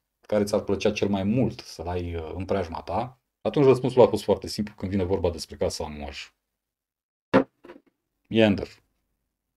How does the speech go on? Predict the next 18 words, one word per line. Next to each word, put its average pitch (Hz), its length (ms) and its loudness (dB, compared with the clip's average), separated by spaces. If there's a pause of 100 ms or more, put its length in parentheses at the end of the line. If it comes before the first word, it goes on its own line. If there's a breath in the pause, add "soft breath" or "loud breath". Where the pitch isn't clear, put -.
(2250)
Pur 127 220 0
și 117 180 -4
simplu, 98 560 -10
Meander. 110 600 -4 (920 loud breath)
Tămâie, 113 680 4 (460)
iris, 113 640 0 (200)
lemn 101 340 0
de 98 80 0
santal, 87 540 -8 (120)
semințe 90 480 -10
de 82 80 -8
morcov, 101 640 -8 (840 loud breath)
excepțional. 92 1040 -10 (320)
Una 104 420 0
dintre 90 340 -6
cele 90 300 -6
mai 82 240 -8
frumoase 87 840 -6